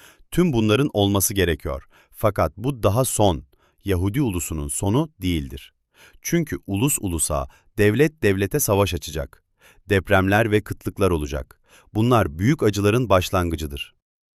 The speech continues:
İsa, Yahudi liderler bu belirtileri gördüklerinde onun kutsal halkından olan kimselere zulmettikleri için bunun Allah tarafından verilen bir ceza olduğunu ve bu belirtilerin Mesih'in gelişini işaret ettiğini söyleyeceklerdir dedi.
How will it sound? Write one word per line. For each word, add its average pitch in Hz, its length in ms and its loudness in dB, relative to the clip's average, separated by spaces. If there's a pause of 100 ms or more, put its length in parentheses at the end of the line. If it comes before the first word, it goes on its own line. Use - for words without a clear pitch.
(320)
İsa, 113 460 4 (240)
Yahudi 117 400 0
liderler 82 580 0
bu 131 120 -4
belirtileri 104 520 0
gördüklerinde 80 840 -2 (280)
onun 127 260 2
kutsal - 460 -2
halkından 104 500 -2
olan 87 260 -2
kimselere 92 580 -2
zulmettikleri 98 800 -2
için 101 320 -2 (280)
bunun 107 400 0
Allah 95 320 0
tarafından 90 640 -2
verilen 85 420 -2
bir 85 100 -6
ceza 87 380 0
olduğunu 80 540 -2 (360)
ve 92 220 0
bu 143 140 0
belirtilerin 85 640 0 (220)
Mesih'in 131 480 0
gelişini 113 440 0
işaret 117 440 2
ettiğini 110 340 -2
söyleyeceklerdir 101 920 2
dedi. 67 260 -8